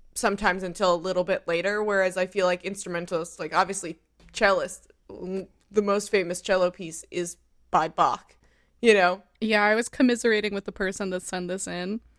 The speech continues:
Speaker 2: because I was genuinely cackling <laughs> when they submitted it. Also, I just deeply love this person. Literally don't even know them. <laughs>
Speaker 1: Uh, they're so funny, though.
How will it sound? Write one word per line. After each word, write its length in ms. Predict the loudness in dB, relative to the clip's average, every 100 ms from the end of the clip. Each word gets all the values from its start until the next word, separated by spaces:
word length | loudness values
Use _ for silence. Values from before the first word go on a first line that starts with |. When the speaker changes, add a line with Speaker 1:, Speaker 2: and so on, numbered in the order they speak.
| _ _ _ -20 _ 0
Speaker 2:
because 260 | 0 2 2
I 120 | 2
was 160 | 2
genuinely 560 | 2 4 4 0 0 -4
cackling 640 | 4 4 4 0 2 4
<laughs> 1200 | 4 2 2 6 6 4 _ -20 -20 -12 -8 -4 2
when 220 | 6 8
they 140 | 6
submitted 420 | 6 4 4 6 6
it. 80 |
Also, 380 | 6 6 6 6
I 180 | 6 4
just 320 | 2 -4 -6
deeply 400 | -4 -4 -2 -2
love 380 | 0 0 0 0
this 340 | -2 -2 -6 -10 _ _
person. 480 | -4 -4 0 -2 -2 -4
Literally 440 | 6 8 8 4
don't 220 | 2 2 2
even 220 | 0 -2
know 180 | -2 0
them. 300 | 0 -2 -8 _ _ _ _ 2
<laughs> 80 | 2 8 8 10 6 4 -14 -2
Speaker 1:
Uh, 340 | 2 4 4 0 0
they're 160 | 2 4
so 240 | 10 10
funny, 320 | 10 4 4
though. 260 | 4 4